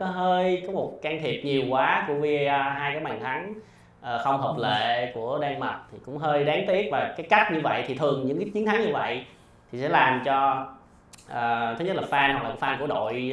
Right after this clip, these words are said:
Đan Mạch thì họ không có hài lòng, cũng như là kể cả những đội, những người mà, ờ, trung lập thì cũng cảm giác là, "Ồ, có vẻ là hơi được ưu ái quá", nhất là cái bàn thắng mà chỉ có một xăng ti mét thôi của Đan Mạch dẫn trước nữa. Ờ, nhưng mà, ờ,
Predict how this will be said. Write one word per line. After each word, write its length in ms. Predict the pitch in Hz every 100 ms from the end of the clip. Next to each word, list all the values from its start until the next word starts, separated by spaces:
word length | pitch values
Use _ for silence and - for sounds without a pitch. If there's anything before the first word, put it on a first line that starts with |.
| 131
Đan 160 | 135 131
Mạch 140 | 110
thì 60 | 110
họ 100 | 107
không 200 | 127 139
có 60 | 151
hài 160 | 131
lòng, 240 | 113 101 101
cũng 100 | 131
như 100 | 139
là 220 | 117 107 - - -
kể 120 | 135
cả 160 | 113 147 135
những 280 | 151 165
đội, 280 | 135 90 104
những 260 | 120 123 160
người 260 | 151 127 117
mà, 340 | 123 117 113
ờ, 320 | 113 113 110 110
trung 160 | 143 147
lập 220 | 123 104
thì 60 | 113
cũng 340 | 120 156 196 196 -
cảm 220 | 120 113 165
giác 200 | 180 214
là, 160 | 139 -
"Ồ, 120 | 131 -
có 60 | 131
vẻ 180 | 123
là 260 | 156 - - - - -
hơi 220 | 170 190
được 160 | 175 143
ưu 140 | 185
ái 300 | 202 185 226 202
quá", 140 | 202
nhất 100 | 220 226
là 60 |
cái 100 | 151
bàn 200 | 196 131
thắng 200 | 131 180
mà 60 | 180
chỉ 80 | 143
có 40 | 190
một 240 | 170 131 147
xăng 100 | 151
ti 60 |
mét 200 | 156 180 196
thôi 140 | 156 131
của 120 | 135
Đan 140 | 147 139
Mạch 180 | 110 -
dẫn 240 | 107 135
trước 280 | 185 208 -
nữa. 180 | 131 147 - - - - - -
Ờ, 320 | 131 131 139
nhưng 240 | 143 170
mà, 340 | 160 147 143 143 143
ờ, 360 | 139 139 139